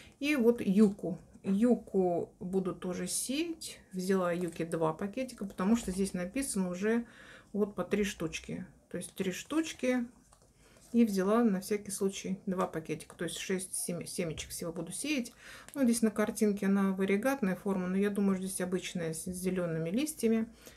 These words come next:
Красивое очень растение. У нас оно нормально зимует. Ну, укрывать надо, конечно, но зимует. В этом сезоне очень красиво цвело у меня у приятельницы. Вот я решила заморочиться.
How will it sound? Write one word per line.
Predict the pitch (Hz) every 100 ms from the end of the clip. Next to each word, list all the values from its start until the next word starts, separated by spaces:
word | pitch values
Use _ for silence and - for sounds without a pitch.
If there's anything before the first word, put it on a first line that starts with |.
| -
Красивое | 196 202 - 185 165
очень | 165 180
растение. | 170 175 294 311 277 233
У |
нас | 196 196 180 -
оно | 180 175 -
нормально | - 180 180 170 170
зимует. | 165 202 175 180 262 - -
Ну, | 247 254 - -
укрывать | 170 - 185 170 208
надо, | 262 254
конечно, | 247 240 240 180
но | 185
зимует. | 175 175 214 277 - - - -
В |
этом | 214 190
сезоне | 185 190 185 185 170
очень | 196 190 -
красиво | 175 185 185 185 170
цвело | - 180 180
у |
меня | 175 175
у | 175
приятельницы. | - 226 294 247 208 202
Вот | 214 196
я |
решила | 180 185 190 175
заморочиться. | 175 190 262 311 - - 233